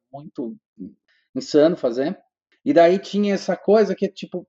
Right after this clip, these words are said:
da onde tá o erro? E aí, quando, na hora que você tenta avaliar, você fala, o erro não tá em ninguém. Porque, de certa forma, assim, tá com três e meio, é com três e meio. Então,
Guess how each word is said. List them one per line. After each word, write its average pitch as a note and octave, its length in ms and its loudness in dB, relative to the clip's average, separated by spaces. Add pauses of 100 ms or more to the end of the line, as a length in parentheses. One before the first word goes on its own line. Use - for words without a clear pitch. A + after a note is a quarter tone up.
(120)
da G#3 180 2
onde B3+ 220 0
tá A3+ 100 4
o F3+ 120 4
erro? C#3 260 2
E D3+ 80 4
aí, F3 200 2
quando, G#3 140 2
na G#3 60 0
hora G#3 80 0
que - 60 -16
você G3 100 -10
tenta F#3+ 220 -4
avaliar, D#3+ 400 0
você F#3+ 120 -12
fala, G3 300 -2
o F#3+ 100 4
erro G#3+ 120 6
não A3 120 -2
tá A3 140 2
em A3+ 80 -4
ninguém. G#3+ 460 -4 (280)
Porque, D#3+ 680 2
de C3+ 100 -18
certa G3 300 2
forma, G#3+ 220 4
assim, G3 180 -2
tá A3 140 2
com G#3+ 80 -6
três G3 180 0
e F3+ 40 -4
meio, G3 260 2
é F#3 60 0
com F#3+ 140 -10
três G3 240 -2
e G3+ 60 -2
meio. F#3 320 0
Então, F3+ 340 0